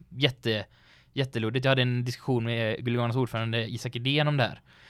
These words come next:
Vad menar man med den, med den rollen? Jag tänker, hur ser man på en Frank Lampard och en Steven Gerrard i sina roller? Hur, alltså, de är ju tvåvägsmittfältare, för det var det man använde som ord. Men det är ju inte en Rodén-typer.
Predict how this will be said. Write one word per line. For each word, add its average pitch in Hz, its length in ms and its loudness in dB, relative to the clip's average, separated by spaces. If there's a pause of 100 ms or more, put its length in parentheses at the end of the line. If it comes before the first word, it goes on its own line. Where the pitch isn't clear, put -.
(180)
Vad 123 100 2
menar 120 460 2
man 143 280 4
med 135 120 2
den, 110 260 2 (240)
med 120 200 0
den 113 160 2
rollen? 113 480 2 (160)
Jag 117 220 2
tänker, 123 380 2 (600)
hur 131 240 -2
ser 131 160 0
man 120 100 2
på 127 140 2
en 123 160 2
Frank 123 300 0
Lampard 120 500 2
och - 160 -6
en 117 180 0
Steven 127 320 2
Gerrard 123 460 6
i 110 40 -2
sina 113 240 0
roller? 104 320 2
Hur, 113 300 0 (220)
alltså, 120 160 -4
de 127 140 4
är 135 40 4
ju 131 60 4
tvåvägsmittfältare, 123 1000 4
för 131 80 -2
det 131 60 0
var 131 80 2
det 127 100 6
man 123 120 4
använde 113 260 2
som 123 140 -4
ord. 143 320 2 (480)
Men 123 320 2
det 123 40 2
är 131 40 4
ju 135 60 6
inte 127 160 0
en 113 60 0
Rodén-typer. 127 880 2